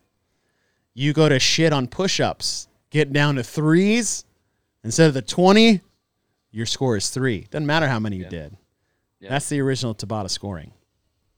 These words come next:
Speaker 2: Well, and back then, everyone knew that the reason that that particular scoring was so important and effective was because, again, nobody understood to pace it. They just heard, "Tabata, you are to go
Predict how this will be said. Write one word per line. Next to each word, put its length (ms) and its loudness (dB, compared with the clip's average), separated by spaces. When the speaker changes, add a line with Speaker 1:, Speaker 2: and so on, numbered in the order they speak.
Speaker 2:
Well, 260 0
and 240 -4
back 320 0
then, 300 -4
everyone 680 -6
knew 520 -6
that 260 -4
the 100 -4
reason 420 -6
that 380 0
that 240 -4
particular 320 -10
scoring 460 -10
was 180 -6
so 500 -8
important 480 -6
and 200 -6
effective 420 -8
was 160 -6
because, 600 -4
again, 500 -6
nobody 580 -4
understood 640 -8
to 60 -12
pace 340 -10
it. 80 -16
They 160 -8
just 180 -16
heard, 180 -10
"Tabata, 600 -4
you 320 -8
are 100 -4
to 160 -12
go 360 -4